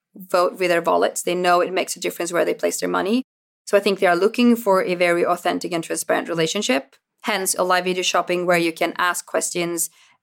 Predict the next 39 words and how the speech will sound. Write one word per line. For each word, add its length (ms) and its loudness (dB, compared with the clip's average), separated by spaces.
and 200 -2
get 220 0
answers 520 0
in 140 -2
real 220 0
time 500 -2
will 240 2
make 180 0
a 40 0
difference. 500 -2
Then, 120 2
of 120 -2
course, 320 0
not 120 2
all 200 4
brands 400 0
will 120 -4
be 480 -2
comfortable 600 0
in 120 -4
that 180 -2
sense. 360 -2
But 360 -2
the 80 -4
brands 400 0
that 240 0
dare 240 4
to 200 -8
face 360 -2
that 140 -2
challenge, 420 2
I 60 2
think 240 -2
they 140 2
will 160 0
get 220 -2
a 60 -4
great 320 -2
return 540 -2